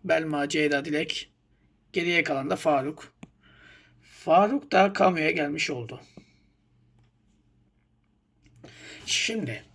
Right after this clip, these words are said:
bu bizim birinci ihtimalimizdi. Şimdi bir de ikinci ihtimalimiz var. Bunları da yazalım. Kesin olanları gene yazalım.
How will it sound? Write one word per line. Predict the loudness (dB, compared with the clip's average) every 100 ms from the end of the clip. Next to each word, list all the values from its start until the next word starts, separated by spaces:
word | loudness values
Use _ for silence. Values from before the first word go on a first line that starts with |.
| _ _ _ _ 0
bu | 2
bizim | 2 -2 -2 -6 -14 -14 -16 _ _ _ _ _ _ _ _ _ _ _ -20 _ _ _ _ _ _ _ _ _ _ _ -8
birinci | -4 2 2
ihtimalimizdi. | 2 -2 -2 -2 -4 -8 -2 -2 -4 _ _ _ -20 _ _ _ _ -18 -18 -12
Şimdi | -6 -2 0
bir | 0
de |
ikinci | 0 2 2 2
ihtimalimiz | 2 4 8 8 6 2
var. | 0 0 -4 -14 -20 -20 -20 _ _ _ -20 _ _ -20 _ _ _ _ _ _ _ _
Bunları | -10 -8 -4
da |
yazalım. | -4 -4 -8 -8 -12 -20 _ _ _ _ _ _ -20 _ _ _ _ _ _
Kesin | -2 0 0
olanları | 2 4 4 4
gene | 4 2
yazalım. | 0 -2 -6